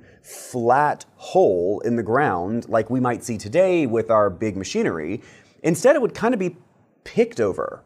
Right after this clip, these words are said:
And there could be small, but maybe even large, little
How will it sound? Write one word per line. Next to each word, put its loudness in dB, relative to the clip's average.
And 0
there 6
could -2
be -4
small, 4
but 0
maybe 2
even 0
large, 2
little 4